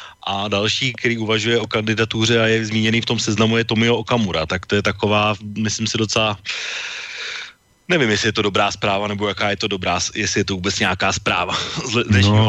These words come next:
Speaker 1: hlediska.
Speaker 2: je, je to zpráva v každém případě. E,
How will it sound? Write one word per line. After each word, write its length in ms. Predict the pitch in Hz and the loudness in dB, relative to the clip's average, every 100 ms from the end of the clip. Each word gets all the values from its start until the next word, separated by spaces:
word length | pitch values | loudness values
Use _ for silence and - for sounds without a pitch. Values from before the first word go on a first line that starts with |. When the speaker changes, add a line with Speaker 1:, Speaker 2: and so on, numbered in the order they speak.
| 104 | 4
Speaker 1:
hlediska. 360 | 101 - - - - - - - - - 107 | -2 -8 -8 -10 -12 -18 -18 -20 -20 -2 2
Speaker 2:
je, 240 | 101 104 101 - - | 4 2 -2 -10 0
je 180 | 113 107 | 2 2
to 140 | 165 | 2
zpráva 680 | 160 - 110 98 87 82 92 | -2 0 0 2 2 0 -4
v 60 | - | -6
každém 380 | 95 90 117 | -4 0 2
případě. 640 | 113 - - 101 90 82 80 - _ _ _ _ _ _ - | 2 -2 0 2 2 0 -2 -10 _ _ _ _ _ _ -20
E, 60 | - | -4